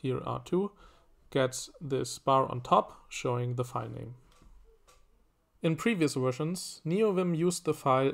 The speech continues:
filetype dot vim to determine the file type of the current file. There are thousands of lines of auto commands to do this, hence it's one of the slowest startup files.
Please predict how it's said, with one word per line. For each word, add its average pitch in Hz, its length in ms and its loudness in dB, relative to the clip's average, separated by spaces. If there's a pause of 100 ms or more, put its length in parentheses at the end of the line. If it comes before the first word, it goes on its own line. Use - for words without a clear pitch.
filetype 160 600 -2
dot 135 180 0
vim 127 340 -2
to - 100 -6
determine 143 460 -2
the 131 100 -2
file 156 300 0
type 131 400 -2 (120)
of 131 120 -4
the 131 100 -4
current 131 300 -4
file. 117 360 -8 (480)
There 143 180 6
are 147 60 8
thousands 185 440 4
of 151 160 -2
lines 147 400 4
of - 160 -4
auto 147 220 6
commands 131 520 -2
to 135 80 -4
do 151 160 2
this, 143 340 -2 (120)
hence 165 260 -2
it's - 180 -4
one 151 140 4
of 143 120 0
the 131 100 0
slowest 131 460 0
startup 120 380 0
files. - 420 -10